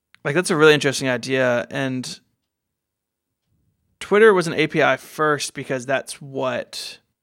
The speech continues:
internet companies do. Like, Twitter is, would not be,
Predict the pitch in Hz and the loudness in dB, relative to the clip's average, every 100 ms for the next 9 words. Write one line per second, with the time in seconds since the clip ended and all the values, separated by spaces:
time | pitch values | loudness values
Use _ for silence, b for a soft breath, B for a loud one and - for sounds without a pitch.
0 | _ 139 131 127 - 123 123 113 87 - | _ -10 -8 -10 -10 -10 -10 -10 -12 -16
1 | - - 87 57 53 _ - 123 - 175 | -14 -12 -10 -12 -16 _ -10 -6 0 4
2 | 175 151 139 147 143 135 131 - - 139 | 4 4 -2 -4 -2 0 0 -2 -8 -6
3 | 131 131 127 | -4 -4 -6